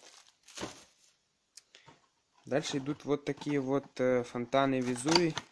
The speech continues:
Десять штук. Маленькие, двадцать секунд горят или двадцать пять, я не знаю. Ну, такие прикольные. Десять штук. Дальше идут вот такие вот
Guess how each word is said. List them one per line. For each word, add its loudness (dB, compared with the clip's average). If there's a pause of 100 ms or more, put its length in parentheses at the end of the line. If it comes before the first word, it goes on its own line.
(340)
Десять 0
штук. -4 (1120)
Маленькие, 2
двадцать 0
секунд -6
горят -2
или -6
двадцать -8
пять, -4
я -6
не -6
знаю. -4 (340)
Ну, -6
такие -6
прикольные. -4 (1600)
Десять -6
штук. -12 (3500)
Дальше -2
идут -8
вот -4
такие -4
вот -2